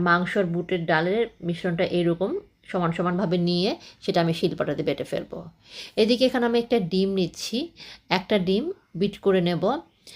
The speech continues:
বিট করে তারপর আমি যে মিশ্রণটা রেডি করেছি, সেই মিশ্রণের সাথে অ্যাড করে ফেলবো। ডাল আর মাংসের মিশ্রণটা এরকম আঁশ আঁশ হবে। আর এই যে মশলাটা আমি আলাদা করে বেটে রেখেছি, অর্থাৎ শুকনো মরিচ আর মশলাগুলো, সেটা আমি নিয়ে নিচ্ছি। আর যে ডিমটা বিট করেছি, সেই ডিমটা দিব,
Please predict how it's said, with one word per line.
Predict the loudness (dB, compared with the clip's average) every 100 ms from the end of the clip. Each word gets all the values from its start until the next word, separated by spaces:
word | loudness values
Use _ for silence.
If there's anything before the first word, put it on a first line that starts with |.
| -8 -2
বিট | -2 2
করে | 2 4
তারপর | 2 0 0
আমি | 2 2
যে | 2
মিশ্রণটা | 2 0 0 2 2
রেডি | 0 4
করেছি, | 4 2 -2 -4 -2 -4
সেই | -2 0
মিশ্রণের | -2 -4 -6 -6
সাথে | -6 -4
অ্যাড | -4 -6 -4
করে | -6 -4
ফেলবো। | -6 -6 -10 -14 -18 _ _ -20 _ -2
ডাল | 2 2 2
আর | 2
মাংসের | 0 2 0
মিশ্রণটা | 0 -2 -2 -2
এরকম | -2 -4 -2
আঁশ | -2 -2
আঁশ | -6 -8
হবে। | -10 -12 -12 -4
আর | -2 0
এই | 2
যে | 2
মশলাটা | 0 -2 -2 2
আমি | 2
আলাদা | 2 0
করে | 0 -2
বেটে | -2 -4
রেখেছি, | -4 -6 -8
অর্থাৎ | -6 -6 -6
শুকনো | -6 -4 -2
মরিচ | -2 0
আর | -2
মশলাগুলো, | -4 -6 -4 -4 -4
সেটা | -2 0
আমি | 0 -2
নিয়ে | -2 -4
নিচ্ছি। | -6 -10 -16 -16 -20 _ _ -20 -20 -8 -4
আর | 0
যে | 2 2
ডিমটা | 0 0 0
বিট | 0 0 0
করেছি, | 0 0 -6 -6 -10 -20 -18 -4
সেই | -2
ডিমটা | 0 0 0
দিব, | 2